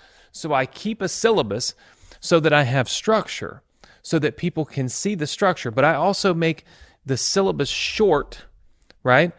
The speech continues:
So that people can get that quicker gratification, which is what they want, right? And then I maintain consistency. Every single week, I'm in the same place at the same time. If you implement these things in your business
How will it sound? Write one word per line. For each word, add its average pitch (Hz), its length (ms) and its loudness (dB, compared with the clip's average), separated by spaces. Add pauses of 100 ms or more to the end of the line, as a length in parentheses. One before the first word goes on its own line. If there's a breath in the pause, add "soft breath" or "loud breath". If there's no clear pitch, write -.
(140 soft breath)
So - 160 0
that 147 160 -2
people 170 260 -4
can 151 220 -8
get 165 240 -2
that 175 240 2
quicker 170 420 -6
gratification, 143 1000 0
which 117 180 -6
is 131 100 -10
what 120 280 -2
they 117 140 0
want, 117 520 -6 (360)
right? 127 260 -2 (380 loud breath)
And 175 140 -2
then 190 220 0 (180 soft breath)
I 156 100 -2
maintain 156 460 -6
consistency. - 800 -10
Every 131 280 0
single 123 360 -6
week, 170 220 0
I'm 147 120 -2
in 139 80 -4
the 147 80 -4
same 123 300 -4
place 107 360 -4
at 123 100 -10
the 131 80 -10
same 95 340 -10
time. 107 440 -4 (840 loud breath)
If 170 180 2
you 180 160 -2 (260)
implement 208 500 -2
these 117 180 -4
things 117 300 -4
in 120 100 -6
your 104 100 -6
business - 540 -6